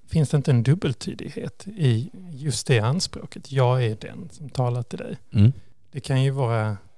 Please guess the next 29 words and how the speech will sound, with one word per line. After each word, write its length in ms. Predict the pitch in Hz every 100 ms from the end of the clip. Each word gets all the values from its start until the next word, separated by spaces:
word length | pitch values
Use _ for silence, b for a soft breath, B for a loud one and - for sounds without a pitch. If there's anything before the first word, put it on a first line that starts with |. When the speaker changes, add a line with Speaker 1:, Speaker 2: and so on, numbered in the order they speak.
| -
Speaker 1:
om 180 | 139 123
det 80 | 131
är 60 |
gudsnamnet 760 | 123 160 - - 156 240 185 -
också, 240 | 120 -
så 60 | 110
Speaker 2:
Mm. 140 | 107
Speaker 1:
är 40 | 113
det 60 |
ju 100 | 117 117
Gud 360 | 147 208 127
är 120 | 110
den 200 | 113 110
som 160 | 107 131
talar 300 | 120 117 110
till 120 | - 131
dig 120 | 123 -
Speaker 2:
Mm. 280 | 151 113 120
Speaker 1:
samtidigt. 440 | 151 - - -
Speaker 2:
Absolut. 380 | - - 185 175
Speaker 1:
Med 160 | 147 143
vår 200 | 151 165
språkliga, 720 | - - 147 - 131 110 110 -
eller 140 | 135 123
vår 140 | 131
språklighet, 760 | - - 156 - 127 147 151 147
vårt 120 | 123
svenska 340 | 156 139 -
språk, 540 | 117 - 147 110 -